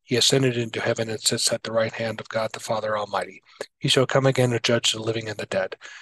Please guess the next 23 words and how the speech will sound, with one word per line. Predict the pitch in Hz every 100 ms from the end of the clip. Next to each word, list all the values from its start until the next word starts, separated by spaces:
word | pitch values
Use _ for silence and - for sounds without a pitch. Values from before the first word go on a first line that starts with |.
| - -
I | 127
believe | 127 135 131
in |
the | 131
Holy | 127 131
Spirit, | 127 - 139 135 135
the | 117
Holy | 131 123
Catholic | - 120 - -
Church, | - 120 113 -
the | -
communion | - 127 123 113
of | 107
saints, | - 120 113 -
the | -
forgiveness | - - 123 113 -
of | 110
sins, | - 117 110 -
the | -
resurrection | 113 113 117 117 - 117
of |
the | 110
body, | - 107 110